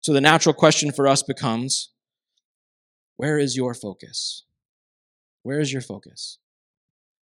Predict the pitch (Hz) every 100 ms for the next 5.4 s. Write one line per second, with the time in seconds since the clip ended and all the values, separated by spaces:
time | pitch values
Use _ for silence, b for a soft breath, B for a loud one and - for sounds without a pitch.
0 | _ _ _ _ _ - 113 107 110 101
1 | 165 147 135 147 135 123 131 135 120 -
2 | 113 113 110 - 120 135 131 117 113 101
3 | 123 117 120 117 113 110 110 101 104 139
4 | 147 131 127 127 - 143 135 151 147 147
5 | - 139 127 120